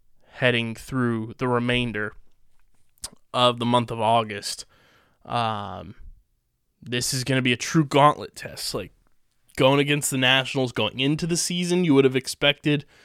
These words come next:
that series to be a little more competitive, obviously coming after the trade deadline. No Max Scherzer, no Trey Turner. That team has blown it up. You go in and take care of business. You go and take care of business of the Mets and sweep them.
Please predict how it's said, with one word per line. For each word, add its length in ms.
that 260
series 440
to 100
be 560
a 60
little 240
more 220
competitive, 600
obviously 440
coming 280
after 220
the 80
trade 320
deadline. 420
No 140
Max 260
Scherzer, 460
no 140
Trey 240
Turner. 360
That 160
team 220
has 100
blown 380
it 140
up. 280
You 120
go 280
in 80
and 120
take 200
care 220
of 80
business. 500
You 120
go 180
and 120
take 200
care 200
of 100
business 380
of 60
the 60
Mets 340
and 140
sweep 540
them. 340